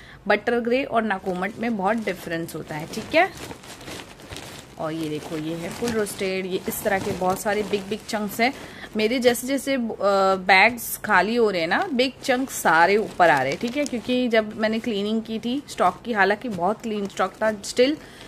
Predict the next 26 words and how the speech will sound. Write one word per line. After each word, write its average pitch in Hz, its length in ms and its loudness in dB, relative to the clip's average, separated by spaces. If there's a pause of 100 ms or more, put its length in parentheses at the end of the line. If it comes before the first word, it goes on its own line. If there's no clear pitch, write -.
(160)
जब 233 160 0
cleaning 262 380 2
की 277 120 0
थी 320 260 -2 (360)
तो 277 80 2
बिग 262 220 2 (100)
chunks 277 360 -2
जो 269 120 0
है 262 360 4 (260)
सारे 233 200 10
मेरे 240 220 2
नीचे 226 260 0
चले 185 260 2
गए 170 140 0
थे, 202 100 -6
क्योंकि 196 220 -6
मैंने 208 180 0
पहले 208 300 2
पहले 202 260 2
उठा 196 260 2
उठा 185 200 2
के 202 140 -2
बिग 190 160 -2
chunks 185 360 -4
डाल 190 160 6
दिए 196 280 2